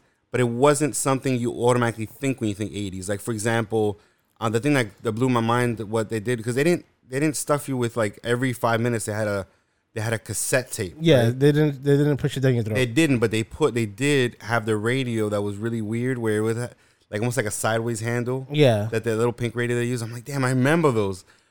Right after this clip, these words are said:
Speaker 1: Like, things like, little things like
Speaker 2: Like
Speaker 1: that are
Speaker 2: a Trapper
Speaker 1: fresh.
Speaker 2: Keeper.
Speaker 1: The Trapper Keeper. Oh my God! Like, it wasn't like everybody had one, but it was just, like, something one person had it. And it wasn't stuff, like you said, stuff down your throat. The thing that got me the most was the,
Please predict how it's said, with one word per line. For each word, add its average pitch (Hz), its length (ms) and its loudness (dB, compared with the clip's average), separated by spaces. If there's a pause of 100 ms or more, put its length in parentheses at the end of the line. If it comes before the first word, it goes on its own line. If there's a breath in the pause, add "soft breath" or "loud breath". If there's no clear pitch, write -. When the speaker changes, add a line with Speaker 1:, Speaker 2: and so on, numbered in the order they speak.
Speaker 1:
Like, 117 220 -4
things 165 160 -2
like, 151 140 0
little 170 180 2
things 180 220 0
like 143 100 0
Speaker 2:
Like 151 80 2
Speaker 1:
that 165 80 4
are 139 60 6
Speaker 2:
a 131 40 4
Trapper 151 360 4
Speaker 1:
fresh. - 80 -6
Speaker 2:
Keeper. 113 420 0 (300)
Speaker 1:
The 120 80 -8
Trapper 147 460 4
Keeper. 107 420 -4
Oh 113 80 0
my 120 120 -2
God! 113 300 -2
Like, 101 220 -4 (420)
it 127 100 0
wasn't 147 280 4
like 131 100 2
everybody 131 220 2
had 135 280 2
one, 113 140 -2
but 107 100 -2
it 117 40 0
was 123 160 -2
just, 117 120 -8
like, 113 140 -2
something 113 480 -4
one 95 180 -4
person 117 240 -6
had 156 220 -2
it. 101 80 0
And 107 120 0
it 110 60 0
wasn't 131 280 -2
stuff, 110 220 -2
like 104 180 -4
you 104 60 -16
said, 120 180 -4
stuff 104 200 -6
down 98 140 -6
your 95 100 -8
throat. 123 300 -2 (300 loud breath)
The 110 60 -12
thing 139 120 0
that 135 160 0
got 127 180 0
me 139 80 -2
the 117 100 2
most 131 400 0
was 107 520 0
the, 101 420 -8